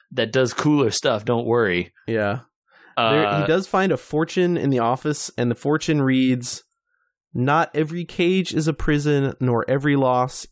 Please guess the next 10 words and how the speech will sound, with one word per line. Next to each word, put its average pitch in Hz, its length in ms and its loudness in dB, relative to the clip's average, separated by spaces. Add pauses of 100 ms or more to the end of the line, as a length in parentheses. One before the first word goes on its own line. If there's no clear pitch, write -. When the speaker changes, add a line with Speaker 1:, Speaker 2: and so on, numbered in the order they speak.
Speaker 2:
eternal." 107 720 -4 (460)
Do 123 120 0
you 160 600 2
believe 131 460 0
that 120 220 -2
to - 100 -8
be 117 160 -2
about 113 320 0
this 131 260 0
season, 202 540 0